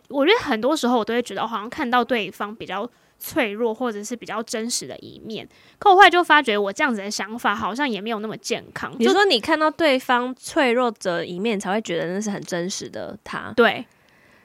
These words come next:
Speaker 1: 就我，
Speaker 2: 可是
Speaker 1: 我才会觉得我好像真的有跟这个人交流。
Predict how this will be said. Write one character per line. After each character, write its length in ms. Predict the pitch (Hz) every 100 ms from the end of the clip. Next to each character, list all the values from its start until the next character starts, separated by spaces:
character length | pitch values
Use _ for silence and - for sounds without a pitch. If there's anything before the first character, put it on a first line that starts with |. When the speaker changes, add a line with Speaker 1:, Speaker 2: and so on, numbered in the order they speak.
| _
Speaker 1:
就 120 | - 440
我， 120 | 262
Speaker 2:
可 20 |
是 60 | 196
Speaker 1:
我 140 | 247
才 140 | 262 302
会 100 | 381
觉 120 | 233
得 100 | 220
我 60 | 233
好 200 | - 220
像 220 | 311 285
真 200 | - 254
的 100 | 262
有 120 | 214
跟 200 | 208 233
这 120 | 226 240
个 60 |
人 160 | 110 233
交 360 | - 143 131 -
流。 240 | 147 -